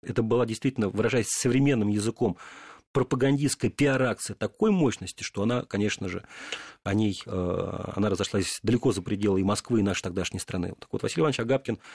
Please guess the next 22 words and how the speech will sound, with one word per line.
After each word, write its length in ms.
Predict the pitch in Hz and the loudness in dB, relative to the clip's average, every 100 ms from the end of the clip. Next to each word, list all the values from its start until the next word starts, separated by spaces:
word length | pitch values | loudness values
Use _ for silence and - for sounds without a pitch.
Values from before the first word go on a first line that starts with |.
| - - | -18 -8
дирижировал 480 | 107 139 131 147 113 | 0 2 4 4 2
этими 160 | 92 98 | 0 -6
сводными 400 | - 95 92 90 | -4 -4 -4 -6
оркестрами. 520 | 90 90 - - 110 _ - _ _ _ | -6 -8 -10 -16 -20 _ -20 _ _ _
А 180 | 110 101 | -2 -2
в 380 | 92 107 104 - - | 2 2 2 -2 -2
июне 300 | 123 139 120 | 2 4 4
сорок 240 | - 117 | 2 0
пятого 340 | - 185 135 98 | 2 0 2 0
года 360 | 95 - 101 _ - | 0 -2 -10 _ -10
на 240 | 90 98 - - | -8 -8 -10 0
Параде 280 | 107 92 | 0 0
Победы 480 | 87 - 131 151 110 - - - _ | -2 0 2 0 -2 -8 -20 -20 _
он 160 | 160 165 | 2 4
уже 180 | 127 | 4
вновь 380 | 123 110 113 - | 4 6 4 0
дирижировал 520 | 92 104 110 165 123 - _ _ | -2 0 2 2 2 -4 _ _
оркестрами, 600 | 113 - 170 - 117 101 | -6 0 0 2 -2 0
но 140 | 98 | 0
уже 120 | 123 | 0
оркестрами 520 | 165 - 143 - 113 104 | 0 0 0 0 0 0
победителей. 720 | - 107 101 95 - - | -2 -2 -2 -4 -8 -16